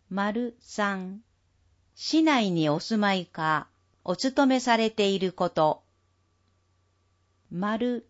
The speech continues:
四、現に住宅に困っていることが明らかなこと。丸五、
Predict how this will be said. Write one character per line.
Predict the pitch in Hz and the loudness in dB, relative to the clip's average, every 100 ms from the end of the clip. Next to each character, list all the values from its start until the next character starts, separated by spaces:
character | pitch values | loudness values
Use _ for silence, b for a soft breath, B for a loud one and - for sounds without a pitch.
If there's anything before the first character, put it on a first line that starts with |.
| - | -8
四、 | 208 226 127 107 _ _ _ _ _ _ _ _ - | -4 -2 -4 -8 _ _ _ _ _ _ _ _ -6
現 | 214 320 | 0 2
に | 302 233 165 139 | 2 0 -2 -2
住 | 170 214 | -2 -2
宅 | 214 202 - 175 | -4 -6 -6 -6
に | 165 160 - | -4 -6 -6
困 | 190 220 | -2 -2
っ | 285 | -4
て | - 214 | -6 -4
い | 185 147 | -4 -4
る | 143 | -6
こ | 139 | -8
と | 131 123 | -6 -6
が | 120 123 - | -4 -6 -6
明 | 160 151 240 | -10 -6 -4
ら | 226 | -4
か | - 139 | -6 -10
な | 123 | -10
こ | - 117 | -14 -16
と。 | - 113 - _ _ _ _ _ _ _ _ _ _ _ _ _ _ _ _ - | -10 -10 -10 _ _ _ _ _ _ _ _ _ _ _ _ _ _ _ _ -6
丸 | 185 196 226 226 - 175 | -4 -2 -2 -4 -8 -4
五、 | 165 190 185 | 2 2 2